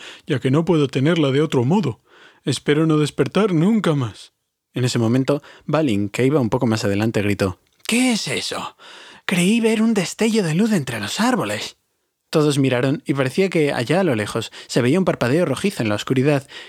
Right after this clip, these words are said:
y después otro y otro a un lado. Hasta Bombur mismo se puso de pie, y luego todos caminaron deprisa,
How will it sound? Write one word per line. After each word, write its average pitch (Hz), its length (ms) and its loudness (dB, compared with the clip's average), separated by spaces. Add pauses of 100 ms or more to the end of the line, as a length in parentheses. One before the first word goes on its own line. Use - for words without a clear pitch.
y 143 80 -4
después 143 320 0
otro 107 360 0
y 135 120 2
otro 165 240 2
a 107 40 0
un 95 120 0
lado. 87 260 -6 (500)
Hasta 123 220 -2
Bombur 165 340 2
mismo 147 300 2
se 156 120 -2
puso 127 200 -2
de 123 140 2
pie, 143 340 0
y 147 80 2
luego 165 240 0
todos 185 240 -2
caminaron 131 460 0
deprisa, 170 480 -2